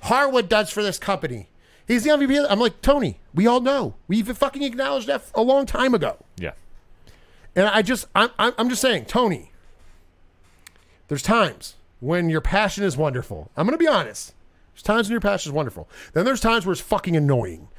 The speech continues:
Speaker 1: And it's like, let, let's let the guys talk. Do a little ten fifteen in the beginning.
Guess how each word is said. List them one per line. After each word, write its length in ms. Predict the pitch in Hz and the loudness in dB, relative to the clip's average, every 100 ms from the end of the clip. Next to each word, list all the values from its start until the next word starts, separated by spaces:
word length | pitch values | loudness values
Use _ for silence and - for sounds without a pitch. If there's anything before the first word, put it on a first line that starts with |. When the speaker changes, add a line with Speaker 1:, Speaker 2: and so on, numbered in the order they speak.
| - - | -20 -4
Speaker 1:
And 100 | 170 | 0
it's 80 | 190 | 4
like, 220 | 233 220 | 4 2
let, 260 | 180 262 - | 2 0 2
let's 260 | 208 254 - | 2 2 2
let 240 | 285 285 | 0 0
the 220 | 214 226 | -2 -2
guys 300 | 233 220 226 | 0 0 0
talk. 340 | - 156 147 - - - | 0 -2 -2 -6 -14 -2
Do 140 | 214 | 2
a 60 | 311 | 4
little 180 | 311 302 | 4 4
ten 200 | 233 254 | 2 0
fifteen 380 | - 254 - 262 | -2 -4 -2 0
in 40 | |
the 80 | 269 | 0
beginning. 400 | 240 175 170 220 | 2 2 2 0